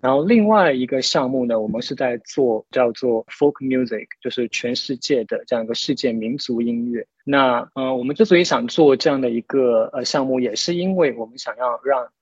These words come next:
那些可能对胡琴不是很了解的观众，能够在第一时间内就能够，哎，你可以知道，就是能够，嗯，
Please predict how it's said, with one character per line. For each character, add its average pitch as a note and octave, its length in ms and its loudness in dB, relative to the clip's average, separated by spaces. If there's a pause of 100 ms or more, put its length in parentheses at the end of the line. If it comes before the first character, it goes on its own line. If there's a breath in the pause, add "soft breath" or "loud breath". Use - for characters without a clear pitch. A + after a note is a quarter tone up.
(120)
那 C#3 80 -2
些 B2+ 420 -2
可 - 300 -4
能 A#2 320 -2 (160)
对 C3 420 0
胡 B2+ 280 -6
琴 B2+ 260 -8
不 B2+ 140 -4
是 - 80 -8 (120)
很 A#2+ 140 -6
了 A2+ 240 -2
解 A#2 200 -10
的 G#2+ 160 -8
观 B2 280 -4
众， A#2 320 -4 (160)
能 B2+ 380 0
够 D3 300 6
在 C3 220 2
第 D#3+ 260 0
一 E3 40 0
时 C3 240 -4
间 C3+ 300 -2
内 A#2 300 -2
就 C3 160 -4
能 A2 220 -4
够， A2+ 380 0
哎， A#2 280 -4 (120)
你 A#2+ 220 -4
可 C3 100 4
以 A#2+ 80 0
知 - 100 -10
道， A2 160 -2
就 C3 80 0
是 B2 80 2
能 A2+ 200 -4
够， B2 280 2
嗯， A#2 380 -6